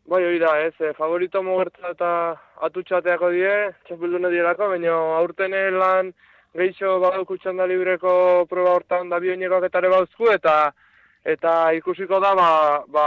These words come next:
ber, eh, eh, Otaegi eta Arriare txanda libreen, eh, oso oso onak die, eta gure ongi gehitze, eta ordu-, ordun, ba, ikusiko da, a ber, nik uste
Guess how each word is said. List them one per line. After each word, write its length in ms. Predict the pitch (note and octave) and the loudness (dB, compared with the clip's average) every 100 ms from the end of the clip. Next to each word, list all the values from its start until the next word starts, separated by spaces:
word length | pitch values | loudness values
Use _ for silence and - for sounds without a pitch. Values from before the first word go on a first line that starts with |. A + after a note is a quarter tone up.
| D3+ D#3+ | 2 0
ber, 180 | D#3 D3+ E3 | -2 -2 -4
eh, 120 | E3+ - - | -6 -10 -8
eh, 340 | D3+ D3+ D3+ D3 D3+ | -6 -2 -2 -2 -2
Otaegi 640 | - E3+ E3+ F3 F3 E3+ - _ _ - | -2 0 0 0 -2 -4 -8 _ _ -6
eta 240 | E3 E3+ | 0 2
Arriare 360 | E3 F3 E3+ E3+ | 2 2 2 0
txanda 280 | F3+ F3 F3 | -2 -2 -2
libreen, 380 | F3 E3+ F3 F3 | 0 0 0 0
eh, 120 | E3+ | -2
oso 240 | F3 - F3+ | -4 -2 -2
oso 100 | F3+ F3 | -2 -4
onak 160 | F3 F3 | -2 0
die, 200 | G3+ A#3+ _ _ _ | 0 -2 _ _ _
eta 240 | D3 D#3+ E3 | -6 0 0
gure 180 | E3+ F3+ | 2 0
ongi 160 | F3+ F3 | -2 -2
gehitze, 360 | F3 E3+ G#3 F3 | -2 -2 -4 -2
eta 180 | D3+ D3 | 2 2
ordu-, 200 | D#3+ E3+ - D3+ | 0 -4 -4 -4
ordun, 260 | D#3 F3 | -4 -4
ba, 160 | D#3+ C#3+ C#3+ C#3 C#3 | 0 2 2 0 -4
ikusiko 440 | D3+ E3 D#3 C#3+ D3+ | -12 -12 -10 -4 0
da, 120 | E3 D#3 | 2 2
a 80 | D3 | 2
ber, 220 | D3+ D3 D3 _ _ _ _ _ _ - | -2 -10 -16 _ _ _ _ _ _ -10
nik 140 | E3 | -6
uste 340 | F3+ - G3+ | -4 0 2